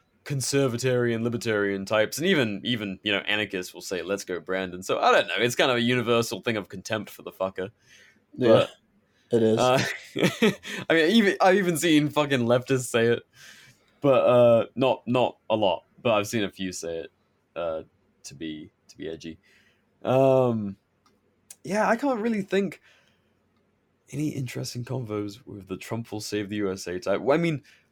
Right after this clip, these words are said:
Speaker 1: so I used to go into this, uh, gun store, and he was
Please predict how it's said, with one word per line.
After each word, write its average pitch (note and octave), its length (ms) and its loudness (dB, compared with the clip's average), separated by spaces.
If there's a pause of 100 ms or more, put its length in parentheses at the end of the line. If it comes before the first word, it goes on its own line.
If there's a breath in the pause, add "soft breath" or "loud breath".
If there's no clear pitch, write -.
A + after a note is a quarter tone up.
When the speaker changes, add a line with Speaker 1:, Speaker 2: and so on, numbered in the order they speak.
(140)
Speaker 1:
so D#3 160 2
I - 20 6
used G#3 160 0
to - 80 -6
go F#3+ 140 6
into D3+ 160 0
this, C3 360 0
uh, G#2+ 220 4
gun A#2 280 2
store, G2 420 -2 (880)
and A#2 320 2
he D#3 320 -4
was C#3 600 0